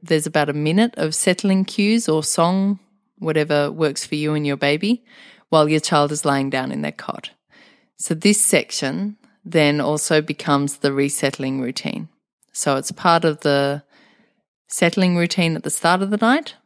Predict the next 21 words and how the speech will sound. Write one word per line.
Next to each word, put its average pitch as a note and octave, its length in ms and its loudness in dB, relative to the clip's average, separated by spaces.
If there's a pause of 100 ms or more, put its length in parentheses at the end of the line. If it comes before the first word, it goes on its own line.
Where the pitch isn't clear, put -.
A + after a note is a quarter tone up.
but E3 160 0
then D#3 180 2
you D3+ 140 2
repeat D#3 440 -2
just D#3+ 260 0
that D3+ 180 -2
one C#3+ 420 0
minute C#3+ 300 -2
section C#3 720 -4
each C#3+ 240 -2
time C#3 240 -4
they C#3 160 -4
cry C3+ 600 2 (220)
throughout C#3 420 2
the - 80 -6
night - 320 -6
to C#3 140 -4
try C3+ 260 -4
to - 100 -8
resettle C2 460 -6
them. G1+ 220 -10